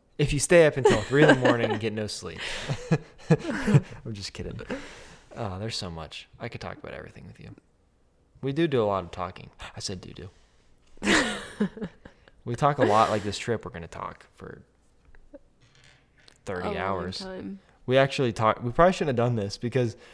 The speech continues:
Speaker 2: We're
Speaker 1: we,
Speaker 2: not supposed to be talking
Speaker 1: we're
Speaker 2: to
Speaker 1: not
Speaker 2: each
Speaker 1: suppo-,
Speaker 2: other.
Speaker 1: yeah, we said we weren't gonna talk to each other, so we would have stuff to talk about.
Speaker 2: We have to spend a lot of time in the car together.
Speaker 1: Mm-hmm. But we listen to podcasts a lot, so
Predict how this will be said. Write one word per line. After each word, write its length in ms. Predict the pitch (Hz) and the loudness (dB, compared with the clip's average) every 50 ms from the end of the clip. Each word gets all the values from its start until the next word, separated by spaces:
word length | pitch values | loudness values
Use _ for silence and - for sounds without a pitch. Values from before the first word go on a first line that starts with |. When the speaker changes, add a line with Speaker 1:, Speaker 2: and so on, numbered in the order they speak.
| - - | -20 -12
Speaker 2:
We're 160 | - 170 - 120 | -6 -2 0 2
Speaker 1:
we, 100 | 123 131 | 4 4
Speaker 2:
not 80 | 131 - | 2 0
supposed 200 | - 170 170 - | -2 -6 -6 -6
to 40 | - | -8
be 60 | 170 | -8
talking 220 | 170 175 160 170 160 | -6 -6 -6 -6 -4
Speaker 1:
we're 100 | 135 135 | 0 2
Speaker 2:
to 60 | 135 | 6
Speaker 1:
not 220 | 139 147 - - - | 6 6 6 4 2
Speaker 2:
each 60 | 160 | 4
Speaker 1:
suppo-, 140 | 139 156 160 | 6 8 8
Speaker 2:
other. 80 | 151 143 | 10 8
Speaker 1:
yeah, 180 | 160 151 139 | 8 8 8
we 140 | 127 127 131 | 8 6 4
said 220 | 127 - 147 143 143 | 2 2 4 4 4
we 100 | 143 139 | 2 2
weren't 240 | 131 127 135 131 139 | 2 2 2 0 0
gonna 120 | 147 143 | -2 -2
talk 240 | - 143 135 131 113 | 2 2 2 0 0
to 80 | 110 104 | -2 -6
each 140 | 101 - | -6 -6
other, 320 | 101 95 92 95 95 95 98 | -6 -4 -4 -4 -6 -6 -8
so 200 | - - 110 104 | -8 -6 -4 -2
we 100 | 104 104 101 | -2 -2 -2
would 120 | 101 101 | -2 -2
have 200 | 104 101 101 98 | 0 -2 -2 -2
stuff 180 | - 104 98 - | -4 -10 -10 -10
to 60 | - | -8
talk 240 | - 98 95 90 - | -8 -8 -8 -8 -10
about. 280 | 85 64 62 71 - - _ _ - _ _ _ _ _ _ _ _ _ _ | -12 -14 -14 -14 -16 -20 _ _ -20 _ _ _ _ _ _ _ _ _ _
Speaker 2:
We 40 | 190 | -14
have 120 | 180 175 _ | -14 -14 _
to 120 | - - 180 | -18 -18 -18
spend 460 | - - - 175 175 175 175 180 - | -16 -12 -10 -10 -10 -10 -12 -14 -12
a 60 | - | -12
lot 160 | 175 175 175 175 | -10 -10 -10 -10
of 80 | 175 | -12
time 260 | - 180 175 175 175 | -12 -12 -12 -12 -12
in 60 | 180 180 | -14 -14
the 60 | 180 | -16
car 180 | - - - 214 | -16 -16 -16 -16
together. 320 | 214 208 - - - - _ _ _ - | -16 -16 -18 -20 -20 -20 _ _ _ -14
Speaker 1:
Mm-hmm. 260 | 101 98 92 95 95 95 101 101 - _ _ _ _ _ _ _ _ _ _ _ _ _ | -12 -12 -10 -10 -12 -12 -14 -16 -20 _ _ _ _ _ _ _ _ _ _ _ _ _
But 100 | - 123 | 0 4
we 100 | 131 143 | 4 6
listen 220 | 156 151 151 - 98 | 4 4 0 -4 -10
to 60 | 78 | -10
podcasts 540 | - 80 - - - - - - - - - | -10 -10 -10 -10 -12 -14 -14 -12 -14 -14 -14
a 60 | - | -16
lot, 340 | - - - - - - - | -14 -12 -12 -12 -12 -12 -16
so 280 | - - - 80 85 98 | -18 -18 -16 -16 -16 -16